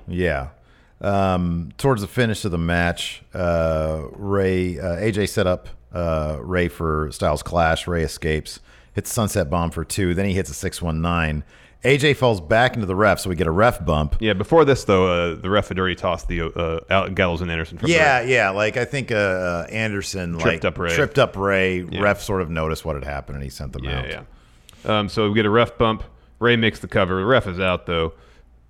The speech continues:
Speaker 2: O C hit the ring and start taking the boots to Rey, beating him up. Orton comes out. He takes out Gallows and Anderson.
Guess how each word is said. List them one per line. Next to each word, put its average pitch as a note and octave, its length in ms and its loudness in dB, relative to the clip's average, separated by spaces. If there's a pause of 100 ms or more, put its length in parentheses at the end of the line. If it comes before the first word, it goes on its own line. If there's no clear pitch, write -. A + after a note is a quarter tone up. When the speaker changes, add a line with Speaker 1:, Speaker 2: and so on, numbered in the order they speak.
(360)
Speaker 2:
O B2 140 4
C G2+ 460 2 (280)
hit B2+ 220 0
the G2+ 80 -4
ring F2 300 -2
and E2+ 100 -8
start G2 220 -4
taking F#2 240 -2
the E2+ 80 -8
boots F2 260 -8
to - 120 -14
Rey, A#2+ 500 6 (360)
beating A2+ 240 4
him G2 140 2
up. F2+ 320 -2
Orton D#3+ 400 6
comes F#2+ 340 0
out. D#2 360 -4 (480)
He C#3 180 -4
takes B2 340 0 (200)
out G2+ 240 0
Gallows F#2+ 360 2
and F2 120 -6
Anderson. F#2+ 520 -2